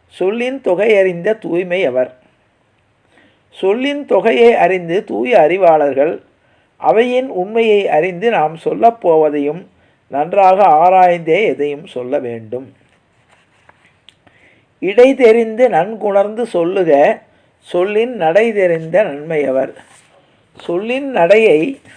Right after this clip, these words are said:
அறிந்த நல்லறவை, நல்லறிவை உடையவர்கள்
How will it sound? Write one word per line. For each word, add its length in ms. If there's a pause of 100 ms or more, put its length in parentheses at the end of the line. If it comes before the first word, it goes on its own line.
(1120)
அறிந்த 500
நல்லறவை, 720
நல்லறிவை 600
உடையவர்கள் 800